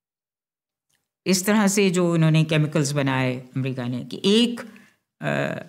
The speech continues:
विकसित देश किस तरह से एक केमिकल युद्ध छेड़ता है अविकसित देश के साथ,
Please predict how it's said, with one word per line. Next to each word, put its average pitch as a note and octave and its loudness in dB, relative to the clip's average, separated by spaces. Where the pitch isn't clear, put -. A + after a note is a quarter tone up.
विकसित F3+ 0
देश C#3 0
किस A#3 0
तरह D3+ 0
से B2+ -4
एक A3+ 2
केमिकल G3 4
युद्ध G3+ 4
छेड़ता - -2
है - -10
अविकसित E3 0
देश B2+ -2
के C3 -6
साथ, - -6